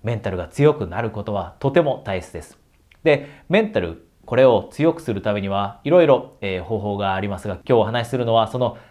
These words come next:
最強のメンタルを身につけられるようになる一つの方法です。一つのアプローチ。じゃあ、そのアプローチは何か。それは、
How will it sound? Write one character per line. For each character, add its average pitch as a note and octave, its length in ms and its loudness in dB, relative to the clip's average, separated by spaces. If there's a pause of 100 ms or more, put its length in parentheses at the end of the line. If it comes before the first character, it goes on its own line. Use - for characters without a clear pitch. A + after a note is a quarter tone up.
最 B2 300 -2
強 B2+ 160 4
の A2+ 100 0
メ G#2+ 140 -2
ン G#2+ 80 -8
タ G#2 160 -8
ル A2 100 -6
を G#2 80 -4
身 G2 80 -6
に G2+ 160 -6
つ - 80 -20
け G#2+ 160 -4
ら G#2+ 140 0
れ A#2 80 0
る G#2+ 140 -2
よ G#2+ 160 -2
う - 20 -4
に F#2 100 -8
な F2+ 100 -8
る E2+ 120 -12
一 G#3+ 240 4
つ G#3 160 -6
の G#2+ 120 -2
方 F2+ 200 -8
法 E2 180 -10
で D#2+ 80 -14
す。 - 160 -20 (160)
一 - 180 -2
つ D3+ 80 -10
の E2 120 -10
ア D#2 40 -16
プ - 120 -10
ロ D#2 80 -8
ー - 20 -14
チ。 - 160 -20 (480)
じ - 80 -2
ゃ A2+ 40 0
あ、 - 20 -4
そ C#3 140 -2
の C#3+ 280 2
ア G#2+ 60 -2
プ C#3+ 100 -2
ロ C3 80 4
ー - 20 -12
チ - 80 -8
は G2 60 -6
何 F#2 160 -12
か。 - 160 -18 (640)
そ - 140 0
れ C3+ 40 8
は、 - 380 4